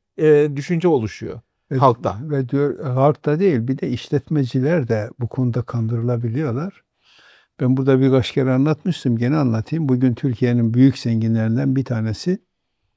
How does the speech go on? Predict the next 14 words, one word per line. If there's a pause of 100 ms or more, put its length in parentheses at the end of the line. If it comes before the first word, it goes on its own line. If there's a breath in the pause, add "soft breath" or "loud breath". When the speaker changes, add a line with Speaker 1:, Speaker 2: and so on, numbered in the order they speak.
(960)
Speaker 2:
e, (540)
bana
bir
gün
dedi
ki,
"Hocam
sen
hep
faiz
ko-,
konusuna (100)
şey
yapıyorsun.